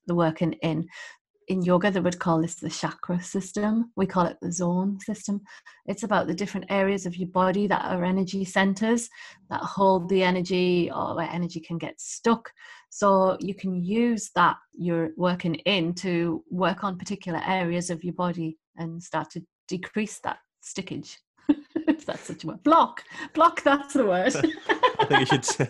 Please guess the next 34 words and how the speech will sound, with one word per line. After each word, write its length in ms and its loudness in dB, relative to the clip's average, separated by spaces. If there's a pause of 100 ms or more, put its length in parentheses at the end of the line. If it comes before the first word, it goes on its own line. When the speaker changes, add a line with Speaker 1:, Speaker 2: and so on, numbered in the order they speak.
(440)
Speaker 2:
think 140 2
we 60 -2
should 180 0
use 180 0
stickage. 420 0
<laughs> 520 -2
Speaker 1:
Stickage. 540 6
<laughs> 40 4
I 100 8
think 200 4
I 60 8
just 200 6
made 160 4
it 100 2
up. 180 2 (160)
<laughs> 920 4 (1900)
Speaker 2:
Yeah, 160 6
but 120 2
that 140 4
might 180 4
be 160 4
a, 100 8
a 160 -4
bit 140 2
of 80 -2
a 100 4
strange 360 0
concept 360 -2
to 60 -6
people, 320 -2
having 380 -2
chakras 600 -2
or 60 -4
zones. 540 0